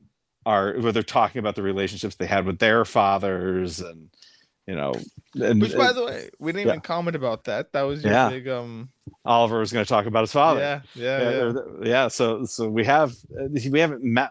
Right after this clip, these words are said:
Speaker 1: Oliver's father, but at least he did talk about it, so that's good. But no, my, my favorite scene is, is the transition from large accusations to a comparison of credentials and,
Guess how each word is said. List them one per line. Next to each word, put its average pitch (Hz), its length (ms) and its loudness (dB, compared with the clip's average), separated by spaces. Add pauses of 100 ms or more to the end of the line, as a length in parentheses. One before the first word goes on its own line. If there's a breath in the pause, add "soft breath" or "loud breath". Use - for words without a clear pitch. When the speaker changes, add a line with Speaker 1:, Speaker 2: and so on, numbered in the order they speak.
Speaker 1:
Oliver's 160 340 0
father, 175 380 2
but 120 320 0
at 110 160 -2
least - 560 -4 (260 soft breath)
he 120 160 0
did 127 220 2
talk 127 240 2
about 87 280 -6
it, 90 160 -8
so 92 400 -6 (300)
that's 107 200 -2
good. 110 240 0 (360 loud breath)
But 151 160 4
no, 147 140 6
my, 147 220 0
my 147 200 0
favorite 131 280 -2
scene 117 180 -6
is, 110 240 -6
is 113 160 0
the 117 80 0
transition 113 680 2
from 95 540 2 (1000)
large 123 360 4
accusations 107 760 0
to 95 480 -2
a 95 60 -4
comparison 98 500 0
of 85 100 -8
credentials 85 680 -2
and, 85 180 -2